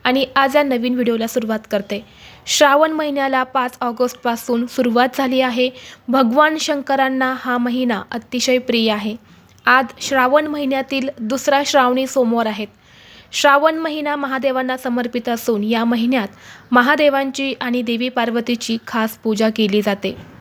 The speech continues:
श्रावणी सोमवारी महादेवाची मनोभावे पूजा केल्याने आपल्या सर्व इच्छा पूर्ण होतात असं सुद्धा म्हटलं जातं. त्यामुळे आपल्याला या दिवशी आवर्जून महादेवांची पूजा,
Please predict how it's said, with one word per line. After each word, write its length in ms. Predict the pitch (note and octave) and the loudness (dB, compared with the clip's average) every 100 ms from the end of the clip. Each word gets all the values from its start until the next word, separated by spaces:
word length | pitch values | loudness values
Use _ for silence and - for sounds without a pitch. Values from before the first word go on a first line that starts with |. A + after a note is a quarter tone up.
| - | -4
श्रावणी 500 | - D#4 D4+ D#4 D#4+ | 2 6 4 2 -2
सोमवारी 640 | D#4 D#4 C#4+ C#4 C#4 C#4+ C#4 | -2 0 0 2 2 2 0
महादेवाची 760 | C4 C#4 D4 C4+ C4 C4 C4+ | -2 0 2 4 2 0 -4
मनोभावे 560 | C4 B3+ C4+ C#4+ C#4 C#4 | 0 2 2 0 -2 -4
पूजा 340 | C#4 C4 C4+ | -2 0 0
केल्याने 420 | B3+ C4 B3+ A#3+ A#3 | 2 0 2 0 -2
आपल्या 360 | B3 A3+ B3 B3+ | -4 -4 -2 -2
सर्व 340 | B3+ C#4 C4+ D4 | 0 0 4 2
इच्छा 380 | C#4 - C#4+ C4+ | 2 -4 0 0
पूर्ण 380 | C4+ A#3+ A#3+ C4 | 0 -2 2 2
होतात 480 | B3 A#3+ A#3+ A#3+ - | 2 2 2 0 -2
असं 220 | A#3 B3+ | -4 -2
सुद्धा 320 | B3 A#3 G3+ | -2 -2 0
म्हटलं 360 | B3 B3+ A3 A3 | 0 0 -2 -2
जातं. 280 | A3 G#3+ G3+ - _ - - - _ | -2 -2 -6 -8 _ -20 -20 -20 _
त्यामुळे 420 | C#4 C#4 C#4+ D4 D4 | 2 2 2 2 2
आपल्याला 580 | C4 C4 C4 B3+ A#3+ B3 A#3 | 0 -2 -2 0 -2 -2 -2
या 140 | B3+ | -2
दिवशी 480 | B3 B3+ B3+ C4 B3+ - | -2 -4 -6 -6 -6 -4
आवर्जून 640 | A#3 A3+ C4 C4 C#4+ A3 A3 - - - | -4 2 2 2 -2 -2 -4 -18 -20 -2
महादेवांची 800 | B3+ C4+ D4 D4+ C#4+ C4+ C4+ C4+ | 2 2 2 2 2 2 -2 -4
पूजा, 460 | C4+ B3+ A#3+ B3 | -6 -4 2 2